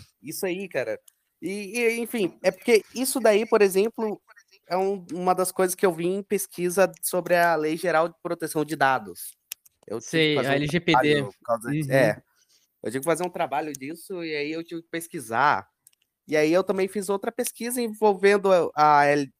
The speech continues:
Speaker 1: a Lei Geral Pro-, de Proteção de Dados. É, que no caso é muito sobre a questão da inteligência artificial ter o pensamento do humano que a programou. Eu, por exemplo, eu vi uma
Speaker 2: Sei.
Speaker 1: mulher,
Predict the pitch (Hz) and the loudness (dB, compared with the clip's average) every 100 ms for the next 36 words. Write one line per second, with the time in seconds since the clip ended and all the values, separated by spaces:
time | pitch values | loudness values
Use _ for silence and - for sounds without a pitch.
0 | - 147 143 147 135 143 131 127 147 135 | 0 4 4 2 0 0 0 0 -6 -8
1 | _ 127 - 135 131 135 117 120 104 101 | _ -16 -10 -8 -6 -6 -6 -4 -2 -2
2 | 104 - - - _ _ _ _ _ _ | -6 -12 -14 -16 _ _ _ _ _ _
3 | _ _ _ _ 117 117 123 120 120 113 | _ _ _ _ -4 0 0 0 0 0
4 | 110 110 95 _ _ _ _ _ _ _ | -2 -4 -10 _ _ _ _ _ _ _
5 | _ _ 185 190 185 185 202 226 214 - | _ _ -2 0 4 4 4 2 0 0
6 | - 190 196 190 196 254 262 - 233 226 | 4 6 6 4 0 -2 -2 0 4 4
7 | 226 208 214 214 214 214 196 202 208 202 | 2 0 2 2 2 2 2 0 -2 -4
8 | 196 196 - - 180 196 208 - _ - | -6 -10 -18 0 4 4 0 -8 _ 2
9 | 226 220 220 _ - 185 202 202 196 190 | 4 4 2 _ -4 -2 0 -2 0 0
10 | 185 202 208 180 214 202 190 208 214 214 | 0 -4 -6 -8 -6 -2 2 2 2 0
11 | - - 208 202 202 202 202 208 196 196 | -6 -14 -14 -12 -6 -2 -2 0 0 2
12 | 208 190 165 120 - _ _ _ - 143 | 2 2 2 0 -4 _ _ _ -10 -4
13 | 190 180 196 - 160 175 196 190 175 180 | -2 0 -2 -2 0 2 2 2 2 2